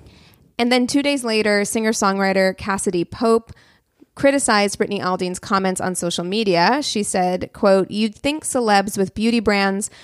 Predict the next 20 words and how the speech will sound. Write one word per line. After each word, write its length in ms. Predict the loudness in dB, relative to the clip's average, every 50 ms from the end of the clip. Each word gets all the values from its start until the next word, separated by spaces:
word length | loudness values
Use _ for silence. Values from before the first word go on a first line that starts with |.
| -20 -8 _
would 140 | -4 -2 -2
see 160 | -2 -2 -2
the 80 | -2 -4
positives, 800 | -4 -2 0 0 0 0 0 0 0 0 0 0 -4 -8 -12 -12 -12 _ _ _ _ _ _ _ _ -6
would 140 | -6 -4 -2
see 100 | 0 0
the 80 | 0 0
positives 520 | 0 2 0 0 2 2 2 2 2 2
in 120 | 0 -2 -2
including 540 | -2 -2 -2 2 2 2 2 2 -2 -4 -4
L 120 | -2 -2 0
G 140 | 0 -2 -2
B 140 | -4 -4 -6
T 200 | -4 -4 -6 -6
Q 320 | -6 -4 0 2 2 2
plus 380 | 0 0 -2 -2 -2 -2 -4 -4
people 380 | -4 -2 -2 2 4 4 4
in 180 | 4 2 -2 -2
their 140 | -2 -2 -2
messaging. 720 | 0 -2 -2 -2 -2 -2 -4 -4 -4 -6 -4 -6 -8 -8